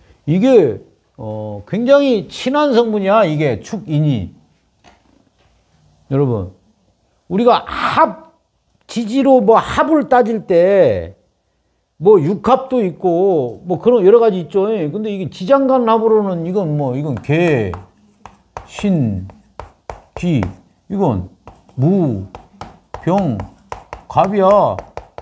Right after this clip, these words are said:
뭐요? 무게합, 병신합, 갑기합이에요. 음.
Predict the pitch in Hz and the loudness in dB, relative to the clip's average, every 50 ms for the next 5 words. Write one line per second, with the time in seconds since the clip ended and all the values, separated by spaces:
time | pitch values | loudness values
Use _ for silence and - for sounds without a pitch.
0 | - _ - 143 190 202 190 147 113 101 - 104 117 147 180 180 214 214 202 196 | -20 _ -8 -4 -2 -2 0 -2 -2 -4 -6 -6 -6 -4 -4 0 2 4 6 6
1 | 196 180 151 - - - 160 202 190 156 190 196 185 175 - - - 143 151 151 | 6 4 2 -2 -6 -4 -4 -4 -2 -4 -4 -2 -4 -4 -4 -2 -2 -2 -2 -2
2 | - 190 185 175 165 170 165 175 185 180 160 127 107 95 95 98 101 _ _ _ | -2 -4 -4 -4 -4 -6 -8 -8 -8 -8 -8 -10 -10 -12 -14 -16 -20 _ _ _
3 | _ _ _ _ - 117 110 107 101 98 95 95 | _ _ _ _ -18 -14 -12 -12 -10 -10 -10 -12